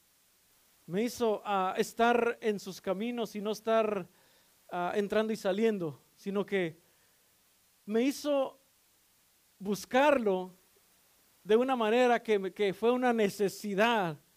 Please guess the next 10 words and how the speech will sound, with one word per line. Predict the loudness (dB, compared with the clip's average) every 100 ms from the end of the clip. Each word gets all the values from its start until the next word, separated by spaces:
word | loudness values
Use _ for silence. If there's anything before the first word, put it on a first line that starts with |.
| _
para | -4 0 0
mí | 0 0 -2 -6 _ 0
de | 0
estar | 2 2 2
continuamente | 2 -4 -2 -2 -2 0 -2 -2 -6 -8
y | -8 -4
todos | 0 0
los | -2 -4
días | -4 -4 -4 -10 _
buscando | -14 -12 -6 -6 -4 -6